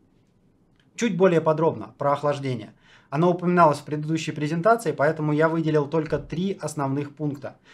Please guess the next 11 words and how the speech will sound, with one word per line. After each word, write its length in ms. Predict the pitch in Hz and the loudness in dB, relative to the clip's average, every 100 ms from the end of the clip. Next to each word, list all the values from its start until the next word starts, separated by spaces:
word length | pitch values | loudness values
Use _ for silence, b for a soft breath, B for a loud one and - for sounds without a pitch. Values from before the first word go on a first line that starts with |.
| b b - | b b 2
То, 200 | 190 196 | 4 4
на 140 | 151 | 0
что 180 | 147 165 | -2 0
нам 160 | 156 143 | 0 0
следует 440 | 139 156 175 165 | -2 -2 -2 -4
обращать 440 | 131 131 135 135 | -4 -4 -6 -10
внимание, 400 | 135 131 120 98 - | -4 -2 -2 -6 -12
это 200 | 135 127 | -12 -6
правильная 560 | - 165 190 185 165 | 0 4 4 4 0
установка 480 | 156 - 135 147 143 | -2 -2 -4 -4 -6
вентиляторов 580 | 131 123 131 160 170 | -6 -4 -2 0 -2